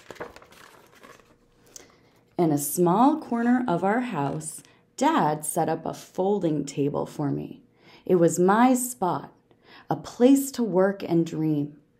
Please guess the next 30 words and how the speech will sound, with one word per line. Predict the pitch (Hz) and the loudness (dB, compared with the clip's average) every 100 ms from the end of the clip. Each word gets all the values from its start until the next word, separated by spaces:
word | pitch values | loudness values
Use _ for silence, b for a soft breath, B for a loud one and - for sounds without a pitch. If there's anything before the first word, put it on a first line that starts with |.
| B B - | B B 2
When | 185 | 4
I | 202 285 | 6 4
grew | 247 240 240 | 2 2 2
up | 240 | 2
and | 175 165 | 2 2
left | 196 226 - | 2 -2 -6
home | 233 233 | -4 -2
for | 240 214 | -2 -2
art | - 262 - | 2 2 0
school, | - 165 156 156 - | -6 -2 -2 -4 -8
my | 135 139 | -4 -4
table | - 202 214 226 208 | -4 -2 0 0 2
went | 165 175 156 | 2 0 0
with | 151 151 - | -2 -2 -8
me." | - - - _ _ b b b - | -12 -12 -16 _ _ b b b -6
And | 156 | -4
it | - | -4
says, | - - | -6 -8
"This | - 285 285 | -6 -4 -4
is | 170 | -4
my | 165 - | -4 -4
spot | 143 - 156 151 - | -8 -10 -8 -6 -4
now." | 139 135 160 139 - - | -6 -4 -8 -8 -14 -20
Look | _ - | _ -20
how | - - _ _ | -20 -20 _ _
filled | 214 226 214 170 | -2 0 0 -4
with | - - | -6 -14
color | - - - 220 208 196 | -20 -18 -10 -4 -2 -2
and | 160 147 | -2 -6
materials. | 143 - 214 226 220 151 143 143 - | -10 -8 -2 2 2 2 -2 -10 -18